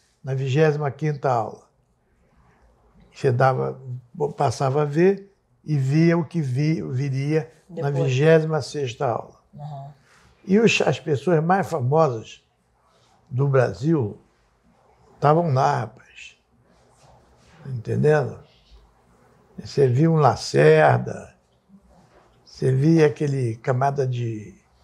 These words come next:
Speaker 1: Duque de Caxias, alguns presidentes.
Speaker 2: É, o Figueiredo, né? Os filhos do
Speaker 1: Figueiredo,
Speaker 2: Figueiredo
Speaker 1: os
Speaker 2: também.
Speaker 1: filhos do Figueiredo.
Speaker 2: Oscar Niemeyer.
Speaker 1: Oscar Niemeyer,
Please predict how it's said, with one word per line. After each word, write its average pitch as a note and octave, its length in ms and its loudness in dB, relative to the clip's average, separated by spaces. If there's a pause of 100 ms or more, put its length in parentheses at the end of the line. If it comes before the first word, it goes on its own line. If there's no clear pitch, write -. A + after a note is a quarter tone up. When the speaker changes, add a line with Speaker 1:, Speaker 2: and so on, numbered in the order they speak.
(320)
Speaker 1:
Duque C3+ 240 -4
de A#2+ 160 -2
Caxias, D3+ 1040 2 (1200)
alguns C3+ 560 4
presidentes. D#3 1400 0 (120)
Speaker 2:
É, - 60 -2
o - 60 -6
Figueiredo, F3+ 600 -4
né? F#3+ 260 -4
Os D3 100 -8
filhos G3+ 360 -8
do E3 60 -12
Speaker 1:
Figueiredo, C3+ 400 2
Speaker 2:
Figueiredo D#3 300 2
Speaker 1:
os C3+ 80 -10
Speaker 2:
também. - 120 -10
Speaker 1:
filhos D#3+ 200 2
do C3 100 -8
Figueiredo. C3+ 960 -2 (460)
Speaker 2:
Oscar G3+ 300 -2
Niemeyer. G3 640 -2 (200)
Speaker 1:
Oscar D3+ 540 2
Niemeyer, C#3+ 600 2